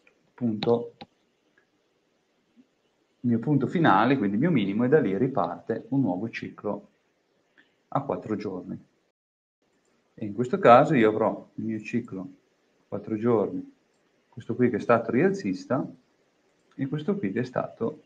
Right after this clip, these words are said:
ribassista, ok? Vedi quante informazioni in più si hanno utilizzando questo indicatore qua? Qualcosa di veramente significativo.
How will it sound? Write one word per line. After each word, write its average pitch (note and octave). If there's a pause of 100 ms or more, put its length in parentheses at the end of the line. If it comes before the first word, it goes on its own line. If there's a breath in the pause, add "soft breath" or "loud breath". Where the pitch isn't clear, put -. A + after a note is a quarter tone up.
ribassista, - (500)
ok? A#2 (1080 soft breath)
Vedi B2+
quante A#2+
informazioni A2+
in A2+
più B2 (460)
si -
hanno A2+
utilizzando G#2+
questo -
indicatore G2+
qua? G#2+ (200)
Qualcosa G#2
di F#2+ (520)
veramente G2+
significativo. F#2